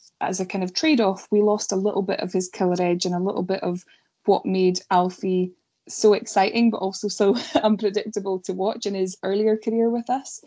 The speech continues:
I think Gio will do well to, to find a better balance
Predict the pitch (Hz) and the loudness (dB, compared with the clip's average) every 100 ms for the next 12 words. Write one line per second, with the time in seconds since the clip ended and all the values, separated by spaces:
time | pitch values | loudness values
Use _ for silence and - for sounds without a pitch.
0 | _ _ _ _ 208 214 233 220 - - | _ _ _ _ 0 0 0 -2 -4 -12
1 | - 196 226 226 220 208 190 190 190 185 | -10 -4 2 4 6 4 4 2 2 0
2 | 185 190 _ - 185 - 185 185 180 185 | -2 -10 _ -10 -10 -6 -4 -4 -4 -6
3 | 185 180 170 175 - - | -6 -4 -4 -4 -8 -16